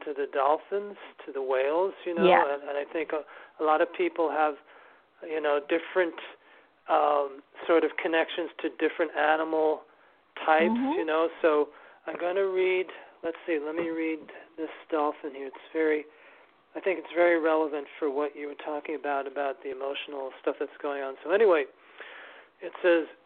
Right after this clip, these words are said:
Speaker 1: Witnessing the joyful behavior of a dolphin at play, anyone would agree that they are beautiful and awe-inspiring.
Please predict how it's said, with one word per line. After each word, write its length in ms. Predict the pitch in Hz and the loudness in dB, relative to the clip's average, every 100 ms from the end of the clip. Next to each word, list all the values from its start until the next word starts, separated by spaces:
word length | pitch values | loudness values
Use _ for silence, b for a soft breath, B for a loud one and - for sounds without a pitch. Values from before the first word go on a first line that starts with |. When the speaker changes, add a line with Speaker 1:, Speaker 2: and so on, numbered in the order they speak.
| - | -6
Speaker 1:
Witnessing 760 | 170 226 240 240 - 233 220 180 | -2 0 2 2 4 2 2 -2
the 80 | 156 | 0
joyful 400 | 170 180 190 196 | 6 6 4 -2
behavior 520 | - 165 165 170 170 | -4 -4 -2 -2 -2
of 100 | 151 | -6
a 60 | 156 | -6
dolphin 480 | 156 147 151 - 151 | -2 0 0 -4 -8
at 140 | 139 - | -10 -6
play, 340 | 165 151 147 143 | -2 -2 -2 -4
anyone 580 | 156 160 156 151 151 147 b b b b b | -6 -6 -2 -2 -2 -10 b b b b b
would 180 | 139 143 160 | -6 -4 -6
agree 500 | 135 160 165 156 139 | -2 2 2 0 -4
that 120 | 139 | -6
they 120 | 151 147 | -2 -2
are 100 | 139 | -2
beautiful 500 | 151 156 160 160 147 | -6 -8 -8 -6 -4
and 100 | 143 | -2
awe-inspiring. 840 | 143 139 - - 127 123 123 | -2 -4 -8 -6 -6 -6 -10